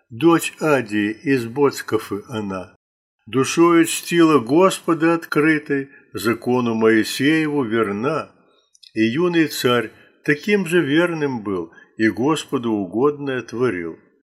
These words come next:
Все дни ходил пред Господа очами, как славный царь Давид, отец его, такими же заветными путями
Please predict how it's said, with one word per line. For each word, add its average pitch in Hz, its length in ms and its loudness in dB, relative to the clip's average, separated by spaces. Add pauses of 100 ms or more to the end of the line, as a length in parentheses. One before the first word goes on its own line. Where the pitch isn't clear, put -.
(200)
Все 165 320 0
дни 147 320 -4
ходил 156 520 0
пред 135 340 0
Господа 170 800 2
очами, 147 800 0 (160)
как 127 240 -2
славный 156 640 0
царь 151 400 0
Давид, 117 800 -2
отец 131 600 -2
его, 90 500 -6 (400)
такими 185 480 -2
же 156 160 -2
заветными 143 760 -2
путями 120 840 -4